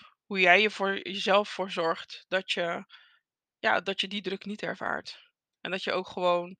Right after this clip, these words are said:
zoals ik nu ook steeds beter kan, ehm, ja, gewoon een beetje prioriteit kan geven aan waar, waar je prioriteit aan moet geven.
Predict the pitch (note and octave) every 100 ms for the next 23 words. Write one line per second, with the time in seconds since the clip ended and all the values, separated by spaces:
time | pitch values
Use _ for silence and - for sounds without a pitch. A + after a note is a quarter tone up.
0 | _ - _ - A3 G3+ G3 F3+ F#3+ -
1 | F3+ F3+ F#3+ F3+ F#3 G3 - E3+ F3 F3
2 | _ - _ _ _ _ _ - E3+ E3+
3 | E3 F#3+ F3+ _ _ F#3+ - C4+ A#3+ A#3+
4 | - A#3 A3 G#3+ A3+ _ _ _ _ _
5 | _ _ _ _ - - - G3+ G3 F#3+
6 | - F#3 G3 F#3 - E3+ - - F3 E3+
7 | D#3+ F3+ D3+ F#3+ F#3 F#3+ - F3+ E3+ F#3
8 | E3+ - F3+ F3 G3+ - D#3 - -